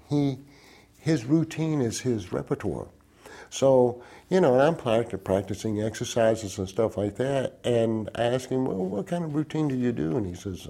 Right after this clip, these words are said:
"I, I don't." He says, "My repertoire is my routine." And that was another eye-opener because, uh, but it's, it's, it's not like just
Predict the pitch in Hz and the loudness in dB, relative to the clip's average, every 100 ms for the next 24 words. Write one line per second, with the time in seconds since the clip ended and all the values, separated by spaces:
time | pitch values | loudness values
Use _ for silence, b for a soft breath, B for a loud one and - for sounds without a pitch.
0 | - 113 110 92 - - - 98 - 131 | -6 -2 -2 -2 -12 -10 -6 -2 -2 -2
1 | - - - _ B B B B _ 113 | -8 -14 -20 _ B B B B _ -8
2 | 107 107 87 92 101 98 107 113 120 - | -2 -2 -2 -2 0 2 2 0 -2 -2
3 | 117 98 95 101 90 85 92 - 92 78 | 0 0 0 -4 -4 -4 -6 -6 -8 -8
4 | 87 - b b b _ - 110 107 104 | -12 -18 b b b _ -2 2 4 4
5 | 104 104 B B B 95 123 175 127 95 | 0 -4 B B B 2 4 4 2 2
6 | 107 101 95 90 98 92 85 80 71 - | 0 0 0 -2 -2 -2 -4 -6 -8 -10
7 | - B B B - 107 104 127 127 113 | -14 B B B -4 -2 0 4 4 4
8 | 101 - - - 110 104 101 95 B B | 0 -6 -6 -2 0 0 -2 -8 B B
9 | 107 131 120 120 - - - 143 123 123 | 2 6 6 4 0 -10 -2 2 2 0
10 | - - - 131 - 120 143 156 120 104 | -6 -12 -4 -2 0 4 4 4 2 0
11 | 92 107 95 | 0 -4 -6